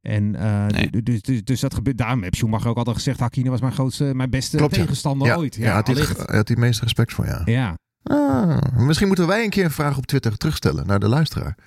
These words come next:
Speaker 1: Nou,
Speaker 3: Is het
Speaker 1: ja.
Speaker 3: ooit voorgekomen dat de nummer twee in het kampioen van de nummer één van de baan heeft getikt en daarna gewonnen? Goeie vraag, Lucas. Ga zo door. Ehm, vooruitblik op de <laughs> Grand Prix van Hongarije. Herinneringen aan Hungaroring. Nou, daar gaan we even de komende uren over hebben.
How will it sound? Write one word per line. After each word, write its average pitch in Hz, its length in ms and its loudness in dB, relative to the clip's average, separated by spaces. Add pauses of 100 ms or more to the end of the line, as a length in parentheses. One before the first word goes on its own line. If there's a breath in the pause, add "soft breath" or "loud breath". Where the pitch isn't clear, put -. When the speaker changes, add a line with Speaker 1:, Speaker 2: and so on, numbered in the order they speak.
(340 soft breath)
Speaker 1:
Nou, 101 320 0
Speaker 3:
Is 196 100 4
het 156 80 2
Speaker 1:
ja. - 60 0
Speaker 3:
ooit 175 160 0
voorgekomen 160 480 0
dat 143 120 0
de 135 80 0
nummer 135 220 0
twee 139 160 2
in 135 60 2
het 131 100 -6
kampioen 131 300 0
van 127 60 2
de 123 60 2
nummer 123 200 2
één 139 220 0 (240 soft breath)
van 113 180 2
de 110 60 4
baan 131 160 2
heeft 127 140 0
getikt 120 260 0 (220)
en 113 200 4
daarna 117 320 2
gewonnen? 107 400 -2 (220)
Goeie 180 260 2
vraag, 117 260 0
Lucas. 90 520 -6
Ga 139 200 0
zo 113 160 0
door. 98 300 -4 (640 loud breath)
Ehm, 196 720 2
vooruitblik 196 520 2
op 185 120 0
de 196 100 2 (100)
<laughs> - 100 2
Grand 196 300 2
Prix 190 280 0
van 190 160 2
Hongarije. 180 800 0 (260 loud breath)
Herinneringen 175 640 2
aan 104 160 2
Hungaroring. 139 680 2
Nou, 92 200 0
daar 110 80 0
gaan 135 180 0
we 135 80 0
even 123 300 -2
de 113 60 -10
komende 117 260 0
uren 95 280 2
over - 220 0
hebben. - 240 -6